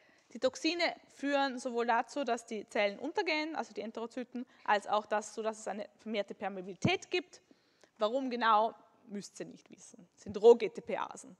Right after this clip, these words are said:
involviert. Und es kommt sehr oft zu Rezidiven. Welches Antibiotikum verursacht denn am häufigsten eine Clostridium difficile assoziierte Diarrhoe? Clindamycin, genau. Sehr gut.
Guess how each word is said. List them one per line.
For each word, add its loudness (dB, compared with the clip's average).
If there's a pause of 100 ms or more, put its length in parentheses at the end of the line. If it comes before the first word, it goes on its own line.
(140)
involviert. -16 (1400)
Und 4
es -10
kommt -4
sehr 0
oft -6
zu -6
Rezidiven. -2 (460)
Welches 2
Antibiotikum 0
verursacht 0
denn 0
am -4
häufigsten 2
eine -8 (520)
Clostridium -8
difficile -12
assoziierte -12
Diarrhoe? -14 (1700)
Clindamycin, -2
genau. 0 (640)
Sehr -2
gut. -14